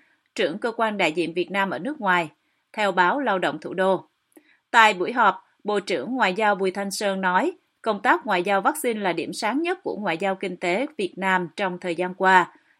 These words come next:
giúp cho Việt Nam tiếp nhận được hơn mười bốn triệu liều vaccine từ các nước tính cho đến nay.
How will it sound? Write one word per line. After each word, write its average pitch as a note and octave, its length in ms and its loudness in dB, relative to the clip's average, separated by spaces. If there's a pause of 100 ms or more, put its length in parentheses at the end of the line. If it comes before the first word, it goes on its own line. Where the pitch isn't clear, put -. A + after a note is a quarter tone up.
giúp F4 200 0
cho C4 120 2
Việt G#3+ 220 -6
Nam G#3+ 240 -2
tiếp E4+ 160 -2
nhận F#3 240 -2
được F#3 180 -4
hơn G#3+ 220 -2
mười F#3 160 0
bốn G3 340 -2
triệu F3 240 0
liều F3+ 180 2
vaccine G#3+ 500 -4
từ F3+ 220 0
các A#3+ 260 -6
nước D#4 220 2 (180)
tính G#3 220 -6
cho G#3 140 -4
đến G3+ 200 -2
nay. G3 240 2